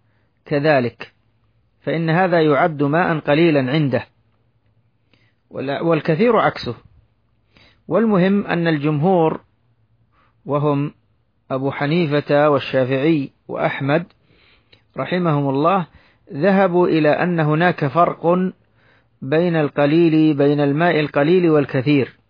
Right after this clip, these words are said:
فالكثير عندهم لا ينجس إلا إذا تغير أحد أوصافه بالنجاسة، أما القليل فإنه ينجس بمجرد ملاقاتها،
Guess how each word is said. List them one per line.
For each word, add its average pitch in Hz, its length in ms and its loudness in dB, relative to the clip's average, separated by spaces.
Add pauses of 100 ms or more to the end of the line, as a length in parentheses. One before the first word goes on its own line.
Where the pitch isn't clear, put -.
(1300)
فالكثير 151 560 0
عندهم 170 460 0
لا 175 240 2
ينجس 185 340 -2
إلا 165 360 2
إذا 156 240 2
تغير 156 600 2
أحد 151 240 -2
أوصافه 160 580 0
بالنجاسة، 139 680 -2 (1200)
أما 185 280 -2
القليل 151 680 0 (180)
فإنه 156 640 -2
ينجس 180 600 0 (520)
بمجرد 160 840 0
ملاقاتها، 147 1080 0